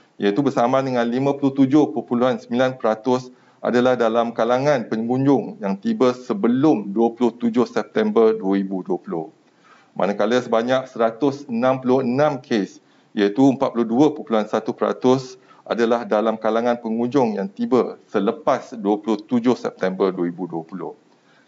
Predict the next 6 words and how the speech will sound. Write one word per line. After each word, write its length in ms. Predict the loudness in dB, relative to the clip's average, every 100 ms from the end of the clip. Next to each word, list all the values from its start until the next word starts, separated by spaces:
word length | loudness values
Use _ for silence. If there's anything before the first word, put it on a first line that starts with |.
| _
Secara 320 | -2 0 0
keseluruhan, 880 | -2 -6 -2 0 2 2 0 -4 -6
sehingga 320 | -4 0 0 0
tiga 240 | -2 0
belas 160 | 0 -2
September 720 | -4 -2 -2 2 2 2 0